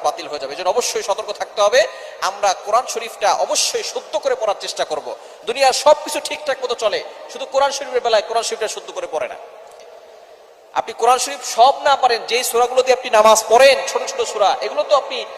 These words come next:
শুদ্ধ করে পড়তে পারেন। অনেকে সূরা ফাতিহা শুদ্ধ করে পড়তে পারে না, অনেকে সূরা ইখলাস, সূরা ফালাক, সূরা নাস, এগুলো শুদ্ধ করে পড়তে পারে না। যেগুলো দিয়ে নামাজ পড়ে সেগুলোই তার শুদ্ধ হয় না। আর নামাজ ভাঙের এক নাম্বার কারণ হচ্ছে নামাজে অশুদ্ধ পড়া।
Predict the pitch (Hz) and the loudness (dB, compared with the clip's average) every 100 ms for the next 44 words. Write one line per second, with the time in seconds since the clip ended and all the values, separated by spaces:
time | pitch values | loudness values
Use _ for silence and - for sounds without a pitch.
0 | - - 277 - 254 240 - 196 190 175 | -12 -10 -10 -8 -4 -4 -6 -12 -6 -4
1 | 170 - - - 202 233 220 247 214 220 | -4 -10 -20 -2 2 2 2 4 4 6
2 | 220 233 320 320 - 220 226 - 214 185 | 4 8 6 6 -2 2 2 2 -2 -2
3 | 147 127 - - - - - 196 240 247 | -2 -4 -10 -12 -10 -10 0 0 2 -2
4 | 220 220 208 202 208 208 170 - 196 185 | -2 2 2 4 6 6 6 0 -4 0
5 | 190 208 202 - - - 190 220 294 269 | 2 6 6 4 -6 -4 0 4 6 4
6 | - - - 196 226 247 254 - 269 254 | 2 -8 -10 -8 -6 -6 -6 -4 2 2
7 | 240 - 220 202 180 - - - 202 233 | 2 0 2 2 0 -4 -12 -10 -4 -2
8 | 214 202 202 208 202 190 - 226 262 247 | -2 0 0 0 0 0 0 -2 0 0
9 | 214 - - 196 185 175 - - - - | -2 -4 -6 0 0 0 -6 -10 -14 -2
10 | 165 170 175 240 262 226 240 233 208 208 | 0 0 0 2 2 0 -2 -2 -2 0
11 | 311 311 285 - 262 247 247 262 208 202 | 4 6 4 4 2 4 0 0 -2 0
12 | 214 185 175 - 160 180 151 131 | -2 -4 -8 -10 -10 -6 -4 -4